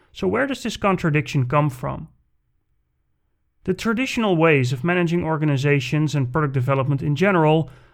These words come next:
are designed to achieve the opposite of agility. This mental model is often called the efficiency mindset, and we'll use it as a shorthand. A full history of the efficiency mindset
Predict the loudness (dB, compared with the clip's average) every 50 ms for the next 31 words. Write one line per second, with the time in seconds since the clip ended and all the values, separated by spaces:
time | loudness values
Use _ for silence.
0 | _ _ -2 0 2 2 2 0 0 2 4 4 4 4 2 2 2 0 0 0
1 | -2 -4 -6 -4 -2 0 0 0 0 -2 -2 -2 -2 -4 -4 -2 -4 -4 -2 -2
2 | -2 -2 -2 -6 -4 -4 -2 -2 0 0 0 0 0 -2 -2 -6 -8 -10 -14 -20
3 | _ _ _ _ _ _ -12 -6 -4 -4 -4 -2 -2 0 0 0 0 0 0 2
4 | 2 2 2 2 2 0 -2 -2 -4 -6 -8 -6 -6 -6 -4 -2 -2 -2 0 2
5 | 2 2 0 0 -2 -2 -4 -4 -6 -6 -4 -2 -4 -2 -2 -2 -4 -2 -2 -2
6 | -2 -2 -2 -2 -4 -6 -6 -8 -10 -14 -16 -20 -20 _ _ _ _ -10 -6 -6
7 | -4 -2 -2 -2 -2 -2 -4 -4 -4 -6 -6 -6 -6 -6 -6 -6 -6 -6 -6 -6
8 | -8 -10 -12 -14 -14 -16 -20 _ _ _ _ _ _ _ _ _ _ _ _ _
9 | _ _ -12 -10 -8 -4 -2 0 2 2 2 2 0 0 0 0 2 2 0 0
10 | 0 0 -2 0 0 -2 -2 0 0 0 0 0 0 0 0 0 0 0 -2 -2
11 | -4 -6 -8